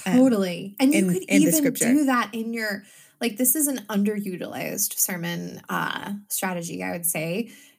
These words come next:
Speaker 2: is to just even wonder aloud. Like, this is another kind of weigh-in potential to your sermon. Like, what did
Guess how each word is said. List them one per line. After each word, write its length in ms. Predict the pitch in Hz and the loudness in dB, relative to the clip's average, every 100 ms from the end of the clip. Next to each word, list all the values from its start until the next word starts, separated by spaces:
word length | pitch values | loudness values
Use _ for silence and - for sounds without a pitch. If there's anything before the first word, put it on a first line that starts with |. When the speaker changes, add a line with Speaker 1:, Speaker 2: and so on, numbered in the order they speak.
| _ | _
Speaker 2:
is 280 | 277 254 - | 4 4 2
to 220 | - 330 | 2 0
just 300 | 294 392 - 494 | 0 0 0 0
even 300 | 427 320 208 | 0 2 2
wonder 360 | 190 208 214 214 | 2 0 -2 -6
aloud. 540 | 180 175 175 175 170 | -8 -2 -2 -2 -6
Like, 140 | 196 | -8
this 100 | 220 | -2
is 80 | 208 | -2
another 400 | 214 202 196 185 | 2 2 2 -2
kind 220 | 185 196 | -2 -2
of 140 | 185 165 | -2 -4
weigh-in 500 | 175 180 180 175 170 | -4 -4 -4 -6 -6
potential 500 | 180 175 170 175 180 | -6 -6 -6 -6 -6
to 140 | - | -6
your 140 | 175 170 | -4 -4
sermon. 380 | - 185 190 | -4 -4 -8
Like, 200 | 190 190 - _ - _ _ _ | -8 -10 -12 _ -20 _ _ _
what 100 | 269 | 4
did 120 | 466 | 4